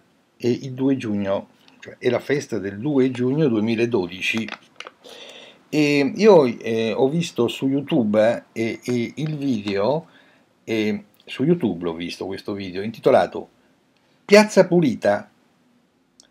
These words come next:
la sette attualità, è di ieri, trentuno maggio duemiladodici, d'accordo?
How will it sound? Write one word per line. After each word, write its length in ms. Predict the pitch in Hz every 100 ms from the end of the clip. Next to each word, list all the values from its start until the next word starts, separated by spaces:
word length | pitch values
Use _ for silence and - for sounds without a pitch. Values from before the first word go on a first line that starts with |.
| _ _ _
la 240 | 127 123 123
sette 540 | - 196 208 - 180
attualità, 840 | 165 - 151 151 156 120 85 - - _ _ _ _ _ _ _ - - -
è 240 | - 170 170 _ _ _ _ _
di 240 | - 110 147
ieri, 400 | 180 107 90 85
trentuno 560 | - 123 123 180 160
maggio 360 | 151 160 104 107
duemiladodici, 920 | 101 113 147 156 139 85 120 - - - _ _ _ _ _
d'accordo? 640 | - 151 151 104 110 139